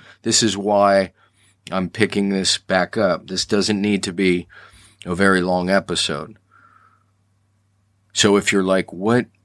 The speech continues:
is he talking about? I don't understand this behavior ecosystem." If you go to the habit factor,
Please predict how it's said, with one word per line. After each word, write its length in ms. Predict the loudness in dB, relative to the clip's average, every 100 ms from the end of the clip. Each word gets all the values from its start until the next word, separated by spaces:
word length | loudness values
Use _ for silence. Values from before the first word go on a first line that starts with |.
| _ _
is 180 | -6 -4
he 140 | -4
talking 680 | -4 -6 -4 -2 -2 -2 -4
about? 440 | -4 -4 -2 -2 -2
I 100 | -2
don't 180 | 0 -2
understand 460 | -2 -2 -2 -2
this 120 | -4
behavior 680 | -4 -4 -4 -2 -2 -2 -4 -2
ecosystem." 960 | -2 0 0 2 0 -2 -6 -6 -8
If 140 | -6 -6
you 60 |
go 200 | 0 0
to 120 | 2
the 140 | 0 0
habit 500 | 0 2 2 0 -2
factor, 640 | -2 -2 -4 -8 -8 -8